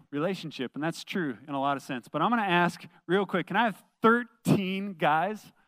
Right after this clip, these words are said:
please come and stand right here? I need a bunch of you. Run up here real quick. There we go. That's a man. All right, you're gonna be Jesus for us, all right? So you stand right here and face that way. Thirteen guys, I need you standing over here. We got one, two, three, four, five, six, seven, eight, nine,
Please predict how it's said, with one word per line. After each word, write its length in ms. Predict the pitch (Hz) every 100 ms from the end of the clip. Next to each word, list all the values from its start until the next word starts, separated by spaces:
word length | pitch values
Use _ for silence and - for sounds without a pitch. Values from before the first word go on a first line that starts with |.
| _ _ _
please 380 | - 175 190 -
come 180 | 190 170
and 80 |
stand 300 | 160 180 170
right 180 | 160 156
here? 220 | 170 180 - _ _ _ _ _ -
I 80 | 143
need 140 | 165
a 40 |
bunch 200 | 151 160
of 60 | -
you. 180 | 127 113 -
Run 220 | 156 190
up 160 | 175 175
here 120 | 165
real 220 | 170 170
quick. 280 | - 156 120 - -
There 160 | 123 131
we 80 |
go. 220 | 107 110 117
That's 160 | 139
a 40 | 120
man. 280 | 131 120 - - _ _ _ -
All 80 |
right, 100 | 151
you're 120 | 151 175
gonna 140 | 196
be 100 | 175
Jesus 460 | 143 175 175 156 -
for 240 | 135 135
us, 140 | 131
all 100 | 135
right? 260 | 127 139 170 - _ _ _ -
So 60 |
you 100 | 175
stand 240 | 170 196 190
right 160 | 175
here 160 | 175 170
and 100 | 175
face 200 | 185 170
that 240 | 165 143
way. 220 | 131 139 - _ _ _ _ _ _ -
Thirteen 460 | 202 220 240 214
guys, 360 | 196 190 196 185
I 60 | 185
need 180 | 190
you 80 | 175
standing 340 | - 190 180 175
over 200 | 170 160
here. 260 | 160 151
We 80 | 139
got 160 | 139 131
one, 240 | 147 139
two, 300 | - 156 127
three, 300 | - 143 131
four, 420 | - 160 143 127
five, 400 | - 147 131 123
six, 360 | - 147 131 -
seven, 380 | - 143 131 -
eight, 320 | 160 139 143
nine, 480 | - 139 147 143 143